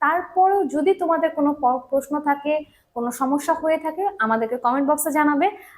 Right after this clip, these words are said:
আমরা সেটা সমাধানের চেষ্টা করে, করব। তোমাকে এদের হয়তো রিপ্লাই দিব অথবা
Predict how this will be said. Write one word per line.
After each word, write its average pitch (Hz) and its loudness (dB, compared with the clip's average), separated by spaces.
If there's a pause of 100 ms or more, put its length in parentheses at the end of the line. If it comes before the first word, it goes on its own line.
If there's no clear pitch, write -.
আমরা 330 0
সেটা 359 -2
সমাধানের 262 0
চেষ্টা 269 0
করে, 196 0 (380)
করব। 262 2 (440)
তোমাকে 320 0
এদের 359 2
হয়তো 330 2
রিপ্লাই 302 2
দিব 339 0 (160)
অথবা 247 -2